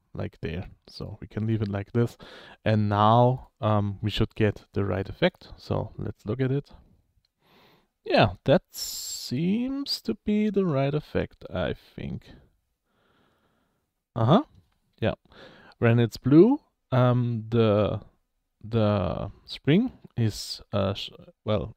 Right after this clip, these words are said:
it's, it's compressed, and when it's r-, uh, when it's red, it's trying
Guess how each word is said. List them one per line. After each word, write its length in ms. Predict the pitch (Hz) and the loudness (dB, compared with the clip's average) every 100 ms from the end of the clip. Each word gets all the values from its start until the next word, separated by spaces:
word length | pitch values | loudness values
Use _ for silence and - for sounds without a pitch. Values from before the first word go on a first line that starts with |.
| - | -10
it's, 240 | 113 - | -10 -10
it's 180 | - - | -12 -10
compressed, 720 | - 107 110 113 - - - | -4 -2 2 2 0 -6 -14
and 220 | - 113 | -8 -4
when 100 | 110 | -2
it's 180 | 110 104 - | -2 -4 -6
r-, 140 | 110 - | -8 -6
uh, 200 | 107 107 | -6 -6
when 160 | - 110 | -4 -2
it's 200 | 110 - | -2 0
red, 260 | 120 156 - - - - _ | 0 0 -4 -20 -20 -20 _
it's 160 | 123 - | -4 0
trying 500 | - 113 110 110 | 2 4 2 0